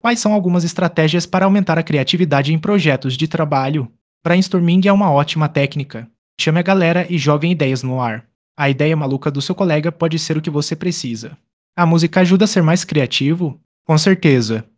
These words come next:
Colocar uma playlist animada pode fazer maravilhas. A música certa faz seu cérebro trabalhar de forma diferente. O que fazer se eu estiver sem ideias? Mude de atividade.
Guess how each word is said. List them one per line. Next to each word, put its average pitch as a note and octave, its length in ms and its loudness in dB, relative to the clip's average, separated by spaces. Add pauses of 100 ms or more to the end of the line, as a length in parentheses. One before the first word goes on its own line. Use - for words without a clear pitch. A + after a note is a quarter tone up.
(220)
Colocar F#3 340 -2
uma D#3+ 120 -2
playlist E3 420 -6
animada D#3+ 440 -2
pode F#3+ 260 -4
fazer E3+ 240 -2
maravilhas. C3+ 760 -6 (280)
A D#3 80 -4
música C#3 380 -2
certa C#3 320 -4
faz F#3 200 -2
seu F#3 140 -2
cérebro C#3 400 -4
trabalhar D3+ 420 0
de D#3 120 -4
forma F3 260 0
diferente. F#3 720 -4 (320)
O E3+ 80 -4
que C#3 140 0
fazer F3 320 2
se - 120 -2
eu F3 60 4
estiver F3 360 2
sem E3 200 0
ideias? C3 580 -4 (300)
Mude G3+ 200 2
de D#3 100 2
atividade. C3 680 0